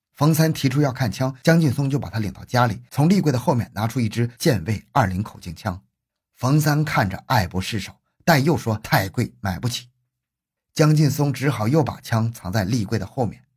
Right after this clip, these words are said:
冯三看枪后的第三天，江去哈尔滨上货。等他回来的时候，听老丈人说家里被盗了，他已经报告给派出所了，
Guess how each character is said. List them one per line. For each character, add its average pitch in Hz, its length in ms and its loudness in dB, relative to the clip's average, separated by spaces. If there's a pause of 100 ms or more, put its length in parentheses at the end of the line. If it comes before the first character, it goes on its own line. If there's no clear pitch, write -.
(280)
冯 151 240 2
三 165 240 4
看 135 220 2
枪 139 180 0
后 131 140 -6
的 92 100 -4
第 127 180 -4
三 139 280 2
天， 135 240 0 (100)
江 160 240 2
去 147 140 -4
哈 - 180 -4
尔 92 140 0
滨 107 180 -2
上 101 240 -6
货。 - 300 -8 (260)
等 143 120 2
他 190 160 8
回 135 200 2
来 196 100 4
的 120 80 -2
时 - 140 -10
候， - 100 -18
听 170 160 2
老 95 160 0
丈 139 160 -2
人 92 80 -2
说 123 320 -4
家 135 220 2
里 104 140 -8
被 107 180 0
盗 123 220 2
了， - 80 -20 (280)
他 160 140 2
已 135 60 2
经 127 140 0
报 127 200 2
告 113 120 0
给 95 140 -8
派 - 180 -8
出 101 140 -4
所 98 140 -10
了， - 80 -20